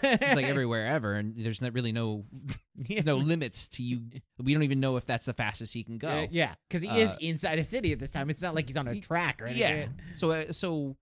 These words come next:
Speaker 1: it, it, it had them taking, they, they had to break reality for me to accept that it was impossible.
Speaker 2: <laughs> Yeah.
Speaker 1: Like, before, I was complaining it was impossible based in reality, but then here we are being like, "Okay, well, reality has nothing to do with it, man. Just go
Speaker 2: <laughs> Yeah.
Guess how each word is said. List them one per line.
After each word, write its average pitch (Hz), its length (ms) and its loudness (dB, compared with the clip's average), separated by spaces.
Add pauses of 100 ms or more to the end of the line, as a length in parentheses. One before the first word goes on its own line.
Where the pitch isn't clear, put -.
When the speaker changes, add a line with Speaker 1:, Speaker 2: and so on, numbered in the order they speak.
(360)
Speaker 1:
it, 170 160 2
it, 190 300 -4
it 180 200 -4
had 202 240 0
them 170 240 -2
taking, 143 640 -4
they, 127 140 0
they 151 140 -2
had 175 160 0
to 135 60 0
break 139 340 -2
reality 113 520 0
for 110 180 -4
me 107 180 0
to 101 100 -2 (180)
accept - 640 -2
that 104 160 0
it 101 100 -6
was 107 140 -6
impossible. 98 800 -6
Speaker 2:
<laughs> - 60 -18
Yeah. 185 500 -4
Speaker 1:
Like, 147 180 4
before, 165 340 4
I 139 40 4
was 123 120 0
complaining 127 420 0
it 113 40 -2
was 110 140 -6
impossible 123 440 -2
based 123 280 -2
in 107 80 -6
reality, 101 340 -4
but 95 140 -8
then 104 140 -4
here 113 140 -6
we 107 120 -2
are 101 160 -2
being 101 160 -8
like, 101 160 -10
"Okay, 101 180 -12
well, 92 200 -12
reality 95 280 -8
has - 140 -10
nothing 82 220 -8
to - 60 -14
do 87 100 -6
with 65 120 -10
it, 57 60 -12
man. 60 160 -12
Just 160 180 -4
go 175 120 -2
Speaker 2:
<laughs> - 0 -
Yeah. 180 60 -8